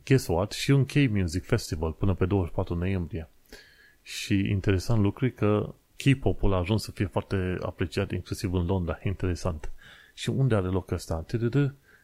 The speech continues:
Remidas, da, da, da, nu știu exact unde. Trebuie să cauți link. K-Music pe festival, chiar acolo ar și zice, știi?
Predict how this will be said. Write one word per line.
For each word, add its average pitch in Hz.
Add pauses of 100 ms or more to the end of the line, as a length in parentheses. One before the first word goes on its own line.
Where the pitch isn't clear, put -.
(240)
Remidas, 113
da, 110
da, 107
da, 113
nu 113
știu 107 (220)
exact 92
unde. 120 (340)
Trebuie -
să 107
cauți -
link. 92 (440)
K-Music 98
pe -
festival, 90
chiar 92
acolo 87
ar 85
și -
zice, 82
știi? 85